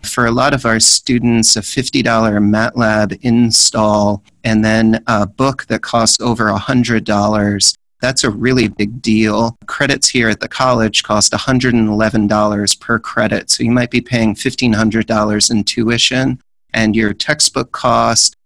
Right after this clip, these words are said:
and in the case of a programming class, your software installation cost, that might kind of be in the same realm of magnitude cost-wise, and it depends on your financial aid package, but,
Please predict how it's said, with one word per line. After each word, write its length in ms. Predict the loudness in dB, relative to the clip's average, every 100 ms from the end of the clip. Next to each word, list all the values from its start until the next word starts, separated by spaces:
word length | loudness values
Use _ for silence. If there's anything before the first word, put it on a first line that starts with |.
| _ -2
and 140 | 0
in 240 | 2 0
the 80 | 0
case 320 | -2 -2 0
of 140 | -2 -4
a 40 |
programming 540 | -4 -2 0 2 2 0
class, 400 | 0 0 0 0
your 80 |
software 460 | 0 0 0 0 -2
installation 760 | 0 0 0 -2 -2 0 0 -2
cost, 520 | 0 0 0 0 -2 -6 -10 -4
that 140 | -2
might 300 | 0 0 -4
kind 240 | -2 0
of 80 | 2
be 160 | 2 2
in 100 | 2
the 80 | 2
same 540 | 2 2 2 2 0
realm 360 | 0 0 2 0
of 160 | 0
magnitude 760 | 0 0 0 -2 -2 -2 -2 -2
cost-wise, 920 | -2 0 0 -2 -2 -2 0 0 -2 -4 -12 -8
and 260 | -2 0 0
it 120 | -2
depends 340 | -4 -2 0
on 100 | 2
your 160 | 0 -2
financial 560 | -6 -2 0 0 0 0
aid 180 | 0 -2
package, 500 | -2 -2 -2 -2 -2
but, 240 | -2 -2